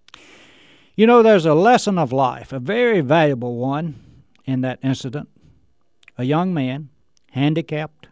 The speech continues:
and overprotected, was finally allowed to prove himself.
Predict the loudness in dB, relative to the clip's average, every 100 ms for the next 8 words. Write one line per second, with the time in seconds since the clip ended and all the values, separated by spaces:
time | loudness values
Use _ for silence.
0 | _ -10 -6 -4 -4 -4 -4 -4 -6 -10
1 | -16 _ _ -14 -14 -8 -4 -2 -2 -6
2 | -6 -6 -4 -2 -4 -6 -10 -6 -4 -4
3 | -8 -12 -14 -16 _